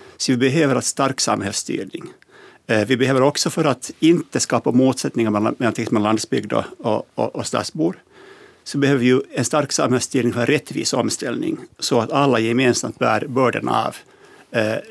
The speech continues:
de åtgärder som är nödvändiga för klimaträttvisan. Eh, så den rättvisa omställningen ska vara rättvis i Finland,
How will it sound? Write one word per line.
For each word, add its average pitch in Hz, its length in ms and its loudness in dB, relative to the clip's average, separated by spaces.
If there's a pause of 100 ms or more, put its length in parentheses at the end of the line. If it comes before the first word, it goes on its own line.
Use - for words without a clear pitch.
de 117 400 -2
åtgärder 117 420 0
som 113 100 -2
är 107 40 0
nödvändiga 110 580 -2
för 123 180 -6
klimaträttvisan. - 960 -4 (720)
Eh, 113 160 2 (120)
så - 140 -4
den 123 100 2
rättvisa 139 440 0
omställningen 120 360 0
ska - 120 -6
vara 117 80 -2
rättvis 123 400 -4
i - 100 -4
Finland, 123 480 0